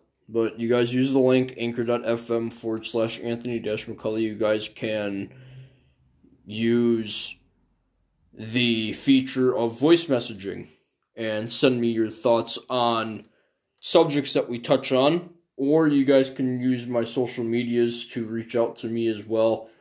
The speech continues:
The Anthony McCully Podcast is on Facebook. Um, my, my regular page, Anthony McCully, and then Instagram is McCully Anthony, and then my Twitter, I will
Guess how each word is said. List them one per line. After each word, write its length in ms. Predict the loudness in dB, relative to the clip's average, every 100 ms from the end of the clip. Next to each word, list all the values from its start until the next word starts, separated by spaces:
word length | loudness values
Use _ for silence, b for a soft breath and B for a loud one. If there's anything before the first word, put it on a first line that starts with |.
| b b b _
The 160 | -2
Anthony 320 | 0 2 4 2
McCully 420 | 4 4 4 4
Podcast 580 | 2 0 2 0 0 -4
is 100 | -4
on 140 | -4
Facebook. 680 | -2 0 0 0 0 0 -2 -16 _ _ _ _ _ _ _ _ _ _ _ _ _ _ _
Um, 640 | 0 2 4 2 2 -4 -16 _ _
my, 400 | -6 -2 0 -2 -6
my 480 | -6 2 2 2 -2 -8 _ _ _ _ _ _
regular 380 | 6 6 4 0
page, 580 | 4 6 6 2 -10 -10 -2
Anthony 320 | -2 -2 -6
McCully, 640 | -6 -2 0 2 2 0
and 140 | -2 -2
then 340 | -2 -4 -8 b b b b b b _ _ _
Instagram 720 | 2 2 0 2 6 6 6
is 160 | 4 2
McCully 580 | -2 0 2 4 4
Anthony, 560 | 2 0 -2 0 2 0
and 200 | -2 -4
then 420 | -2 -2 -6 -10 -16 _ _ -4
my 140 | -2 0
Twitter, 680 | -2 4 6 6 4 2
I 120 | 0 0
will 480 | 0 -2 -2 -4